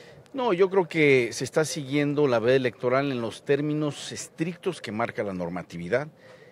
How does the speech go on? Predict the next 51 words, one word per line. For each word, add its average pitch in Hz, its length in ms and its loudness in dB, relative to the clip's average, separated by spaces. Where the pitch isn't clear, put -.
Eh, 98 420 -6
por 107 120 -4
ejemplo, 117 360 -4
yo 107 160 0
asistí 113 400 -4
recientemente 110 680 -8
al 95 100 -6
Tianguis 95 320 -6
Turístico. 120 640 -6
En 101 140 -8
materia 117 300 -2
turística 104 520 -8
no 101 140 -6
se 110 100 -4
aplica 98 320 -6
veda 92 220 -4
electoral. 110 580 -4
Se - 160 -14
hicieron 110 300 -4
anuncios 107 420 -6
importantes 117 720 -6
en 98 80 -12
donde 92 200 -10
vamos 104 220 -6
a 110 60 -8
tener 104 260 -8
aquí 110 460 -6
el 95 160 -6
certamen 110 800 -4
de 92 100 -8
la 90 120 -8
Señorita 98 440 -4
Tierra 107 320 -2
a - 20 -4
finales 95 440 -6
de 107 80 -6
mayo. 127 320 -2
Vamos 101 260 -8
a 92 60 -14
tener 101 240 -10
también 104 340 -8
un 110 100 -6
evento 104 380 -4
muy 117 160 -2
importante 107 480 -6
en 113 80 -6
materia 101 380 -4
de 101 100 -2
turismo 101 480 -8
de 95 60 -2
aventura 110 600 0